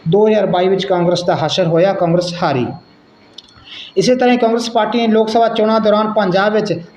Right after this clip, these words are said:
ਦਲ ਬਦਲੂ ਤੇ ਆਪਣੀ ਭਰੋਸੇਯੋਗਤਾ ਗਵਾ ਚੁੱਕੇ ਉਮੀਦਵਾਰਾਂ ਨੂੰ ਚੋਣ ਮੈਦਾਨ ਵਿੱਚ ਉਤਾਰਿਆ ਹੈ।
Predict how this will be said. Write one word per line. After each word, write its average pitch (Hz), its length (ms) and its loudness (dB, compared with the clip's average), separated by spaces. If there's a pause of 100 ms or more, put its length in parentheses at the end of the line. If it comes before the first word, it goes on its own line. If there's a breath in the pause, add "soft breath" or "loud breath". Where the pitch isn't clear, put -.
ਦਲ 208 220 2
ਬਦਲੂ 214 480 0 (200)
ਤੇ 233 200 2
ਆਪਣੀ 226 320 0
ਭਰੋਸੇਯੋਗਤਾ 226 760 0
ਗਵਾ 196 300 0
ਚੁੱਕੇ 226 420 -2
ਉਮੀਦਵਾਰਾਂ 214 400 2
ਨੂੰ 214 120 -2
ਚੋਣ 208 240 2
ਮੈਦਾਨ 185 300 2
ਵਿੱਚ 185 180 -2
ਉਤਾਰਿਆ 151 400 0
ਹੈ। 151 220 -2